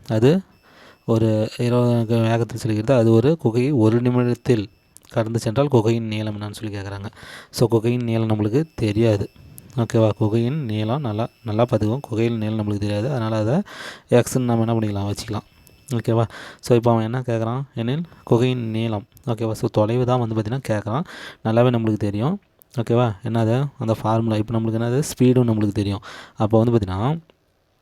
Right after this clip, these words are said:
அந்த time equal to time formula போட்டுக்கோங்க. டைம் ஃபார்முலா என்னது? அஹ், நீளம் by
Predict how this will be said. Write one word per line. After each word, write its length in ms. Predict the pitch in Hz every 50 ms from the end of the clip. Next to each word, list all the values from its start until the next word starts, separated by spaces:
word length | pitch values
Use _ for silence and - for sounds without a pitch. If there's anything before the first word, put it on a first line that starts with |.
| _ _ -
அந்த 240 | - 120 117 110 107 98
time 320 | - 110 104 117 127 135 135
equal 240 | 123 - - 113
to 80 | 101 -
time 240 | - 117 117 123 117
formula 320 | - 120 110 110 107 104
போட்டுக்கோங்க. 400 | 95 101 98 98 98 95 92 92 98 -
டைம் 240 | - 113 117 127 123
ஃபார்முலா 280 | - 127 117 113 110
என்னது? 280 | 107 107 107 104 113 127 143 156 - - - - - - - _ -
அஹ், 380 | - 120 117 113 113 110 107 107
நீளம் 420 | 107 107 110 113 120 117 117 117 107
by 140 | 110 117